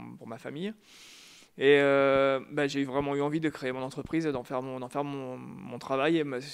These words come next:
ma reconversion professionnelle. Et donc, du coup, je suis, euh, j'ai, j'ai, j'ai fait les démarches pour, euh, trouver les fonds, trouver les, les, les banques, euh, créer le business plan et pré-, pouvoir le présenter, euh,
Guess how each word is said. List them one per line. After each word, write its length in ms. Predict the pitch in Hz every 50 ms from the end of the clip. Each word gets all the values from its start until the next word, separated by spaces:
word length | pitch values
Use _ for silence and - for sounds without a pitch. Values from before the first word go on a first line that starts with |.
| - -
ma 300 | 135 131 123 120 120 120
reconversion 420 | 120 123 - 127 120 117 151 143
professionnelle. 540 | - - 147 135 - 143 131 139 156 185 196 - - - - 185 180 170 - _
Et 100 | - 123
donc, 180 | 131 135 131 127
du 120 | 123 127
coup, 160 | - 147 160 165
je 80 | 156
suis, 320 | 135 - - 139 127 123 123
euh, 580 | 117 120 117 120 123 123 123 120 120 123 120
j'ai, 240 | 120 123 120 120 117
j'ai, 260 | 113 120 123 123 127
j'ai 120 | 120 127 120
fait 120 | - 131
les 120 | 131 131
démarches 400 | 131 131 131 131 135 143 - -
pour, 240 | - - 135 120 120
euh, 180 | 120 123 123 131
trouver 300 | - - - 131 131 131
les 100 | 135 135
fonds, 400 | - - 147 156 165 180 185 180
trouver 240 | 170 - - 131 123
les, 300 | 113 104 107 120 120 120
les, 320 | 117 113 120 120 117 113
les 180 | 120 120 123 117
banques, 400 | 113 127 131 151 175 185 - 185 180 - _ - - - - - - - - - - -
euh, 240 | 135 120 120 113 117
créer 300 | - - - 143 135 139
le 80 | 139
business 440 | 127 127 131 135 135 127 139 135 -
plan 380 | - - 143 147 156 160 160 160
et 80 | 147
pré-, 220 | 139 - - 131 123
pouvoir 320 | - - 123 120 113 113
le 80 | 123 123
présenter, 960 | - - 131 123 123 127 127 - 156 165 175 185 190 196 202 202 196 196 180
euh, 120 | 143 120